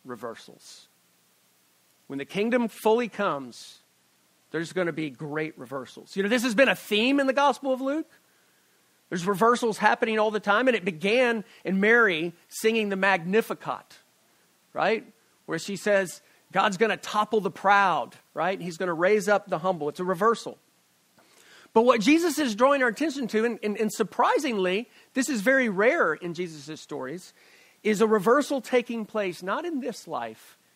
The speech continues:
but in the next. He contrasts the rich man with Lazarus. So the description is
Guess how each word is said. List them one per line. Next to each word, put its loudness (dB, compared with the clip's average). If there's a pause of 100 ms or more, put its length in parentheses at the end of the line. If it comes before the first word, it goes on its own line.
(140)
but -4
in -2
the -4
next. -10 (1300)
He -14
contrasts -2
the -6
rich 0
man -10 (800)
with -14
Lazarus. -6 (800)
So -2
the 2
description 2
is 2